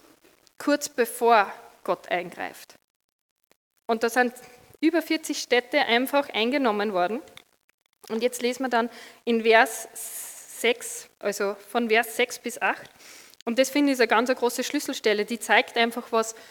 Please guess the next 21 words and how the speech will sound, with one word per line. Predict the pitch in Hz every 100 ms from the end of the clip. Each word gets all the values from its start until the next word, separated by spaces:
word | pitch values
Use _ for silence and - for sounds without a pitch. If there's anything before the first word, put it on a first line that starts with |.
| -
für | - 226
einen | 214
Glauben | 190 208 247
Hiskia | 254 240 - - 254 240
gehabt | - 220 -
hat. | 180 175 - _ _ _ _ _ _ _ _ _ - _ _ - - _ _ _ _ _ _
Hiskia | - 269 - 320 370 415
unterstellte | 262 277 - 226 269 - 359
die | 269
Stadtbevölkerung | - - 240 - 330 - 233 240 294 294 302
dem | 254
Befehl | 220 - - 214 330
von | - 240
Truppenführern | - 370 - 311 254 - 208 180 220 403 - - -
und | 262 -
ordnete | 240 - 381 330
eine | 269 233
Versammlung | 233 226 233 302 381 233
auf | -
dem | 254
Platz | - 220 320 -